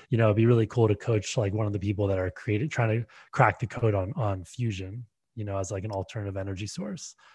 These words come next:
Um, it would be really awesome, I think, to work with people that are working on bringing psychedelics as a health tool to, uh, you know, to, to form, to more people. So I think coaching people, like, that are leading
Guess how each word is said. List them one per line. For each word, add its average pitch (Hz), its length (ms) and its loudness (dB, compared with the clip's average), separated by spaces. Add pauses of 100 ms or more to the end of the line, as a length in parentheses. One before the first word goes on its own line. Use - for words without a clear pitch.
(360)
Um, 107 560 2
it - 60 0
would 113 80 4
be 117 120 2
really 113 200 6
awesome, 104 380 2
I 101 60 0
think, 98 220 -2
to 110 100 -2
work 101 180 2
with 104 120 -4
people 104 260 2
that 98 100 0
are 95 120 -2
working 101 360 -4
on 95 400 -4 (320)
bringing 113 240 4
psychedelics 98 1000 0
as 101 200 0
a 95 40 0
health - 500 -4 (340)
tool 101 560 0
to, 98 480 -2 (440)
uh, 104 360 4 (160)
you 127 80 2
know, 98 220 2 (140)
to, 120 200 -2
to - 160 -2
form, 135 280 -2
to 127 100 -4
more 107 180 0
people. 92 500 -2 (400)
So 131 180 4
I 120 100 8
think 120 200 2
coaching 117 440 0
people, 110 260 -2
like, 98 260 -2
that 110 140 -2
are 104 100 -2
leading 104 420 -2